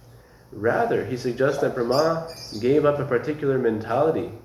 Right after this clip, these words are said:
Mind is a subtle body of the living entity. We may sometimes be absorbed in some thought which is sinful, but if we give up the sinful thought,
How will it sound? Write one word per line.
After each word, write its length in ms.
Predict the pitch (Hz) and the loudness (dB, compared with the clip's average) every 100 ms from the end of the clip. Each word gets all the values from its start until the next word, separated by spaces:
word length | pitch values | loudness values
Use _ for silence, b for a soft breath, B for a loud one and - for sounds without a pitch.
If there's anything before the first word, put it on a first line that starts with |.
| - - B B B | -20 -20 B B B
Mind 420 | 107 123 160 180 | -4 2 4 4
is 100 | 160 | 2
a 80 | 143 | 0
subtle 380 | 135 143 147 165 | -2 -2 2 2
body 360 | 120 117 123 110 | 4 2 2 2
of 80 | |
the 60 | 101 | 0
living 280 | 95 104 101 | -2 -2 -2
entity. 400 | 107 113 104 85 82 - B B B | -6 -8 -12 -14 -16 -20 B B B
We 120 | - 123 | -2 2
may 160 | 131 | 2
sometimes 500 | 131 143 151 151 139 | 2 0 0 0 -2
be 140 | 135 123 | 0 -2
absorbed 460 | 110 110 120 131 | 0 2 2 2
in 120 | 104 | 0
some 260 | 101 117 104 | -2 -4 -4
thought 400 | 104 127 143 107 | -4 -2 0 0
which 140 | 101 | -4
is 100 | 104 | -8
sinful, 560 | 98 151 185 - 87 - - B B B | -6 -4 -4 -6 -8 -8 -18 B B B
but 100 | 117 | 0
if 140 | 123 123 | 2 4
we 100 | 123 | 2
give 340 | 107 151 151 | 4 2 2
up 200 | 131 - | 0 0
the 80 | 156 | -4
sinful 400 | - 147 139 123 | -4 -4 -2 -4
thought, 520 | 143 151 104 - - | 0 2 0 -4 -14